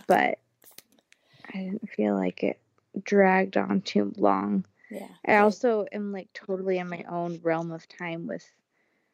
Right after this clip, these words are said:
Speaker 1: working from home and working crazy, stupid hours, and so I can't really know what normal is at this point.
Speaker 2: Right. <laughs>
Speaker 1: <laughs>
Speaker 2: Yeah, you do kind of fade into your own,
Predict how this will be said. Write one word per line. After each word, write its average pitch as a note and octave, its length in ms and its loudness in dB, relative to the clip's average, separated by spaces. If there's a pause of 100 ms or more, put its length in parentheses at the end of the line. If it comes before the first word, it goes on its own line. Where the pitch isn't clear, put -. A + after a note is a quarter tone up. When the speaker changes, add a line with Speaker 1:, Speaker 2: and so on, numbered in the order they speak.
(300)
Speaker 1:
working E3 600 -8
from F3+ 260 -4
home D#3+ 420 0
and D3+ 300 -4 (560)
working E3+ 680 -2
crazy, E3 480 4
stupid E3 460 2
hours, D#3 600 2
and E3 280 -8 (760)
so - 180 -4
I - 100 0
can't - 320 0
really E3 260 2
know D#3 220 2
what D#3+ 180 0
normal D#3 460 -2
is F3+ 200 0
at - 140 0
this - 200 -4
point. - 420 -4 (260)
Speaker 2:
Right. - 680 -14
<laughs> G#3 40 -8 (1080)
Speaker 1:
<laughs> G#3+ 240 8
Speaker 2:
Yeah, E3+ 160 0
you D#3+ 180 -12
do E3+ 140 -8
kind E3 240 -10
of E3 120 -12
fade E3+ 380 -6
into F3 400 -14
your E3 300 -8
own, E3+ 340 -10